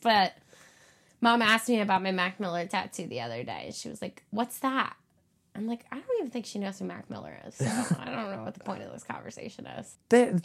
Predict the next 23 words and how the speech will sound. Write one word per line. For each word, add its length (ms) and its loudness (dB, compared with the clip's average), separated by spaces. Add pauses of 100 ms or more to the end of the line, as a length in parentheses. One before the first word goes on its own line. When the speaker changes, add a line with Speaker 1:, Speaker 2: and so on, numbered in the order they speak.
Speaker 2:
the 80 0
tattoos 540 6
in 140 8
general, 380 8
they're 160 6
just 240 0
totally 400 6
against. 720 2 (420)
Speaker 1:
But 140 4
it's 160 -6
funny 440 -2
because, 440 -4
like, 280 -2 (120)
Grandmom 500 0
doesn't 320 -4
even 280 -4
seem 240 -6
to 100 -4
give 220 -6
a 40 -8
shit 380 -8
anymore. 680 -6
Like, 300 -2